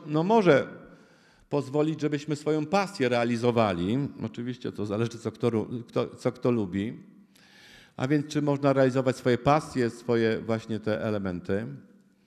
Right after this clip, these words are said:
Yy, no zawsze jest problem nawet takiej natury, że, mm, zresztą dzisiaj państwu mówię o jakichś teoriach i tak dalej, a może lepiej byłoby zrobić takie zadanie, jak rozliczyć pit,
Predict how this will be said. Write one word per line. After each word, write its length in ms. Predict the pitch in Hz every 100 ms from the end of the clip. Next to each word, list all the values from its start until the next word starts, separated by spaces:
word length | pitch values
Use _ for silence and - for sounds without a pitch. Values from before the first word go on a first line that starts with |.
| _ _ _ - _ _ -
Yy, 400 | 101 113 98 - - - - _ _ _ _ _ _ -
no 140 | 135 135
zawsze 300 | 180 185 175
jest 160 | 151
problem 400 | - 165 165 147
nawet 240 | 151 147 147
takiej 280 | 143 147
natury, 640 | 143 139 147 156 156 139 - 95 117
że, 520 | 107 113 127 120 82 - -
mm, 500 | 98 95 98 104 120
zresztą 280 | 120 113 117
dzisiaj 220 | 135 143
państwu 340 | 143 165 165 123
mówię 220 | 120 113
o 40 |
jakichś 200 | 104 107
teoriach 640 | - 117 131 170 147 117 127
i 60 |
tak 240 | 120 120 113
dalej, 520 | 127 110 104 120 135 - -
a 80 | 113
może 300 | 127 139 143
lepiej 320 | 143 170 160
byłoby 380 | 131 151 139 131
zrobić 380 | 123 135 139 127
takie 400 | 135 131 131 123 117
zadanie, 540 | 104 123 131 135 131
jak 220 | 127 143
rozliczyć 440 | 135 120 131 135 110
pit, 360 | 110 90 -